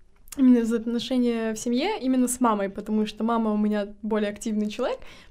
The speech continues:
в жизни. Если вспоминать, э, момент, э, когда я вообще съехала от родителей, я еще тогда не посещала терапию,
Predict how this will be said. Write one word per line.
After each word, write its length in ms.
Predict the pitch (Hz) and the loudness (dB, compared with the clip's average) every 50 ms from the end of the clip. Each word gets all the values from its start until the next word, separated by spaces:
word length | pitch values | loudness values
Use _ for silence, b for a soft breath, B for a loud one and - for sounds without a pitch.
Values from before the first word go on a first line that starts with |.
| B | B
в 60 | - 247 | -4 -2
жизни. 300 | 240 254 247 233 233 226 | 0 0 0 0 0 -2
Если 340 | - 208 240 240 240 240 254 | -2 0 0 0 0 0 -2
вспоминать, 840 | 247 - - - - - 226 240 240 240 247 240 240 240 - - - | -4 -6 -8 -12 -8 -2 0 2 4 4 4 2 0 -2 -6 -10 -8
э, 280 | - 233 226 226 226 220 | -6 -6 -4 -4 -4 -4
момент, 580 | 220 226 226 226 233 262 320 403 392 - - - | -4 -2 -2 0 0 2 2 0 -2 -4 -6 -10
э, 220 | - 226 226 226 214 214 | -8 -6 -6 -6 -8 -6
когда 280 | 226 226 208 240 233 226 | -6 -4 -2 0 0 0
я 120 | 220 220 | 0 -2
вообще 280 | 220 214 214 - 190 196 | -4 -4 -6 -8 -10 -8
съехала 400 | - - - 494 - - 330 277 | -4 -4 -4 -2 -2 0 0 0
от 120 | 269 269 | 0 0
родителей, 500 | 254 254 220 247 240 - - 226 240 233 | -2 -2 0 0 -2 -2 -4 -4 -2 -2
я 140 | 226 240 226 | 0 0 -2
еще 160 | 226 220 220 | -2 -2 -4
тогда 200 | - 220 214 220 | -4 -2 0 0
не 180 | 214 233 254 254 | 2 2 2 2
посещала 580 | 247 233 214 208 214 214 - 220 220 214 208 214 | 0 -4 -8 -8 -8 -8 -4 -4 -2 -2 -2 -4
терапию, 540 | 220 214 220 220 - 415 453 440 415 403 | -6 -8 -4 -2 0 2 2 2 0 -2